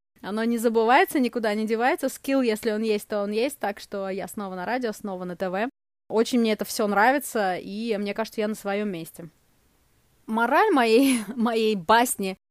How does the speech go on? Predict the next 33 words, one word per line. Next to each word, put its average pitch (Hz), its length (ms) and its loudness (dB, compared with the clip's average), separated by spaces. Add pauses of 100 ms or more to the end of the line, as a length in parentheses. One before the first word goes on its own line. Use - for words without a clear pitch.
(140)
такова, 262 500 4
что, 233 840 0
а, 202 220 -2
хватайте 254 420 0
за 226 100 -2
любую 220 280 2
возможность, 165 640 -4
почаще 262 460 -4
говорите 202 500 -6
"да". 180 400 -2 (440)
И 233 520 0
если 254 320 0
вы 247 120 0
целенаправленно 269 600 4
что-то 208 300 -4
делаете, 170 500 -6
тем 220 240 0
более, 170 380 -2
да, 240 280 0 (300)
например, 247 440 0
а, 214 140 2
вы 214 100 -2
хотите 220 260 -4
работать 202 340 -2
на 185 140 -6
радио 165 260 -8
или 165 80 -10
вы 175 60 -10
хотите 214 320 -8
работать 196 400 -2
на 190 140 -4
Т 190 180 -2
В, 170 400 -6